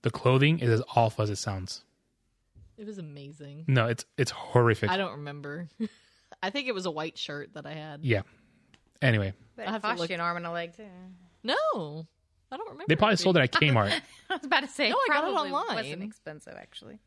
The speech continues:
Speaker 2: Did I get it online?
Speaker 1: No, you probably got it at Kmart 'cause back in those days, it wasn't
Speaker 3: I was
Speaker 1: big
Speaker 3: about to say,
Speaker 1: online
Speaker 3: was it?
Speaker 1: presence.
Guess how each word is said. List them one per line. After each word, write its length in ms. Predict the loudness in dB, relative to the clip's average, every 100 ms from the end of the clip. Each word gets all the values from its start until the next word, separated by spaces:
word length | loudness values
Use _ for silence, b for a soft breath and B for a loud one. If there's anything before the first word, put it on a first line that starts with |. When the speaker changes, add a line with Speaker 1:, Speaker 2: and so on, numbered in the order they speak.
| b b b b b -8
Speaker 2:
Did 160 | -4
I 60 | -4
get 100 | -2
it 200 | -4 -4
online? 460 | -8 -12 -8 2 4
Speaker 1:
No, 80 | 6
you 100 | 4
probably 180 | 4 4
got 100 | 2
it 20 |
at 60 | 2
Kmart 260 | 0 0
'cause 120 | -2
back 260 | 2 2 4
in 80 | 0
those 140 | 2
days, 180 | 0 0
it 40 |
wasn't 280 | 0 0 2
Speaker 3:
I 40 | 2
was 60 | 4
Speaker 1:
big 20 |
Speaker 3:
about 180 | 2 0
to 60 |
say, 140 | 2 4
Speaker 1:
online 340 | 6 6 6
Speaker 3:
was 100 | 2
it? 100 | -2
Speaker 1:
presence. 540 | 0 0 0 -2 -6